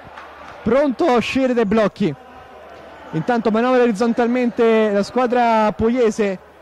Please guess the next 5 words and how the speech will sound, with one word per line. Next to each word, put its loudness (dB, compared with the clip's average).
in -4
maglia 0
biancorossa. 0
Fantasia, 0
l'ultimo 2